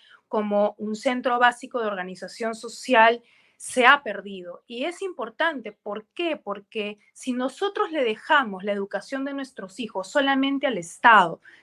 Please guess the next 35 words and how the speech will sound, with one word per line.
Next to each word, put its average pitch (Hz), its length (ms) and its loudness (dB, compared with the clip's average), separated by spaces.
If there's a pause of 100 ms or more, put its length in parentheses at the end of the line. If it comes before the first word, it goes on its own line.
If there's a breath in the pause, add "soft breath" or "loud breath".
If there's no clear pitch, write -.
si 254 120 -8
se 233 140 -4
lo 226 120 2
dejamos 320 420 -2
solamente 285 840 -4 (460 loud breath)
al, 233 480 4
al 202 260 -6
gobierno 262 640 -4
que 185 100 -16
traza 240 460 -6
las 190 220 -14
normas 214 640 -10
y 254 140 -4
no 294 120 0
hay 349 120 2
una 349 140 4
articulación 277 960 -4
con 190 140 -12
las 185 180 -12
familias, 233 540 -6
con 190 160 -14
los 190 200 -14
hogares, 202 480 0 (580 soft breath)
esa 415 240 2
educación 311 560 -2
se 294 160 -10
pierde 311 640 2
o 294 60 2
se 262 120 -12
trastoca. 226 800 -6
Somos 403 260 -4
los 302 180 -6
padres 294 380 0
de 262 80 -10
familia 220 800 -6